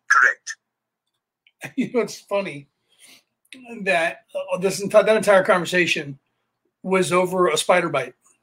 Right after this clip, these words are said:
Speaker 2: on Carla. You know, I mean, that, that's, that's the, uh, the, the, you know,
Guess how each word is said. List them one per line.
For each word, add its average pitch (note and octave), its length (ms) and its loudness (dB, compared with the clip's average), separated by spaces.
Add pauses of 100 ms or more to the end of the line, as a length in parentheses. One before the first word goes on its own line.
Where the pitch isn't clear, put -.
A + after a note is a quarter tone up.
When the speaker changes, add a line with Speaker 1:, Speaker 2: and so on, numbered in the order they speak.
(340)
Speaker 2:
on D#3 280 0
Carla. D3+ 340 0 (1400)
You G3+ 280 -2
know, F3+ 60 2
I - 40 0
mean, F#3 120 0
that, F3+ 200 0
that's, G#3 240 4 (140)
that's G3+ 260 4
the, F#3+ 180 0
uh, E3 160 4
the, E3 280 -6
the, D#3 340 -8 (680)
you F3+ 340 -4
know, C#3+ 200 2